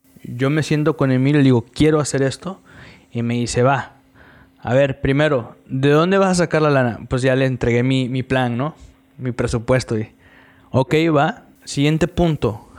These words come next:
Genérale una propuesta, pero genérale una propuesta que en presentación". ¿Te acuerdas que te, que te invité a presentarte? O sea, le, le hice una presentación porque yo quería que Ro estuviera aquí. Tercero,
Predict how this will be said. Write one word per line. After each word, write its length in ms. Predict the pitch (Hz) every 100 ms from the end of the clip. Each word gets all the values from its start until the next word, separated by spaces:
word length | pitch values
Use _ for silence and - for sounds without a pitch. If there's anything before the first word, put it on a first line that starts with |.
| - -
Genérale 400 | 135 151 170 170
una 180 | 175
propuesta, 680 | 147 139 - 156 143 170 -
pero 560 | 143 131 123 120 - - _ - - - -
genérale 360 | 131 135 160
una 140 | 160 170
propuesta 500 | 143 127 131 - 170
que 80 | 147
en 100 | 131
presentación". 680 | 123 - 117 - 107 151
¿Te 80 | 143
acuerdas 220 | 127 156
que 100 | -
te, 160 | - 113
que 180 | - 113
te 240 | - 123
invité 300 | 117 117 120
a 60 | 123
presentarte? 680 | 143 - 113 113 120 156 - - - - - - _
O 40 | -
sea, 100 | 120
le, 180 | 117
le 120 | 107 123
hice 120 | 135
una 200 | 170 170
presentación 720 | 147 131 123 117 110 135 143
porque 280 | 151 135 123
yo 140 | 123
quería 180 | 147 143
que 140 | -
Ro 160 | 120 131
estuviera 420 | 139 - 143 120
aquí. 300 | 104 147 135 - - _ - _ -
Tercero, 560 | 120 160 160 139 113